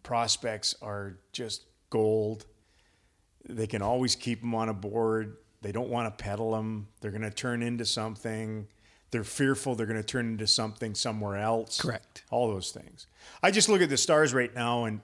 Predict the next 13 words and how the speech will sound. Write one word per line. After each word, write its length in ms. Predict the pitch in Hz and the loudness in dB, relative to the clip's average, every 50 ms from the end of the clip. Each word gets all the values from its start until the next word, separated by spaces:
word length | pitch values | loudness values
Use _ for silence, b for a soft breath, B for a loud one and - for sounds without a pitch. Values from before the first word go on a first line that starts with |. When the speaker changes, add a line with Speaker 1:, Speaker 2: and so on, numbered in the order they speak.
| - _ | -12 _
Speaker 1:
and, 480 | - 135 123 117 113 110 107 110 101 104 | -8 -6 -6 -4 -4 -4 -4 -6 -4 -6
uh, 280 | 101 98 98 98 98 95 - _ _ _ _ _ _ | -6 -6 -6 -8 -10 -12 -14 _ _ _ _ _ _
I 80 | 131 143 | 0 0
th-, 140 | 147 160 147 | 0 0 -4
they 140 | 139 175 190 180 | -2 -2 0 2
need 420 | 151 135 127 117 110 101 87 - | 2 2 0 0 -2 -4 -4 -2
some 340 | - - 120 98 101 104 - | -2 0 0 -2 -4 -6 -6
injury 440 | - 117 117 117 98 101 98 98 92 | -6 -4 -4 -4 -4 -4 -6 -6 -8
clarity 680 | - - - 120 107 107 107 101 90 98 95 92 104 - _ _ | -10 -8 -6 -4 -4 -2 -2 -4 -4 -6 -10 -10 -12 -16 _ _
in 140 | 143 110 110 | -8 -6 -6
order 160 | 110 107 101 | -4 -6 -6
to 120 | 92 - 101 | -8 -8 -10
do 140 | 90 92 | -8 -8